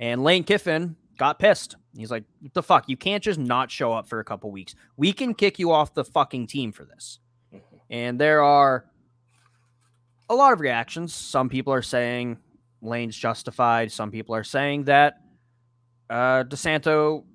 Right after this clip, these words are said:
Speaker 1: sh-, had his right to do that and he shouldn't be punished for it. I don't think anyone should be punished for seeking out mental health assistance. Uh, it's a serious problem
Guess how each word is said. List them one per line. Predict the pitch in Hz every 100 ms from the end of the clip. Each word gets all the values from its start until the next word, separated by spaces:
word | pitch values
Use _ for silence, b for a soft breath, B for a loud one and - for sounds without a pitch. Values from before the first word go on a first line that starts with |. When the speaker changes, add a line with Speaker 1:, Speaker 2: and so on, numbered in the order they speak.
| _
Speaker 1:
sh-, | - - -
had | - 143 156
his | 143
right | 160 160
to |
do | 151 208
that | 208 202 -
and | 143 143 135
he | 151
shouldn't | 135 156
be | 147
punished | 190 202 165
for | 190 185
it. | - b b b b _
I | 262 277
don't | 262 -
think | 185 156 - _ _ _ -
anyone | 151 165 151 151
should | 143
be | 135
punished | - 131 139 -
for | - 123
seeking | 110 139 127 127 117
out | 110 117 -
mental | 117 120 120 107
health | - 113 110 - _ _ _ _
assistance. | 123 - 151 - 175 160 - -
Uh, | 113
it's | 107 -
a |
serious | 160 143 -
problem | 123 123 127